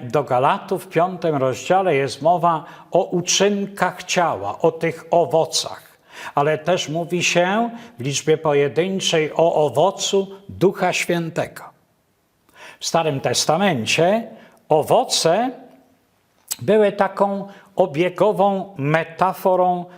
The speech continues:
na określenie czynów ludzkich, a także konsekwencji owych czynów. W omawianym miejscu idzie o czyny,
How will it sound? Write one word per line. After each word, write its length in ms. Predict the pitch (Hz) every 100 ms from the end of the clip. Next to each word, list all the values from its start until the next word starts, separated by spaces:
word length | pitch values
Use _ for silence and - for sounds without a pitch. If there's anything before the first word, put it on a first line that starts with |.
| - -
na 240 | 147 175
określenie 840 | 165 156 151 156 - 160 165 165
czynów 560 | 160 - 185 202 185 170
ludzkich, 840 | 170 170 - - - - - - _ _ _ - - -
a 140 | 170
także 500 | 170 160 156 - 185
konsekwencji 1500 | 196 - 185 196 202 - 170 - - 208 294 269 - - 104 -
owych 440 | - 151 - 127 -
czynów. 720 | - 143 101 - - - - _ _ _ _ _ _ _ _ _ - - - -
W 100 | -
omawianym 760 | 180 165 131 220 262 233 175
miejscu 640 | 185 226 220 - - 202 190
idzie 380 | 185 185 170
o 120 | 160 143
czyny, 680 | - - 214 175 170 165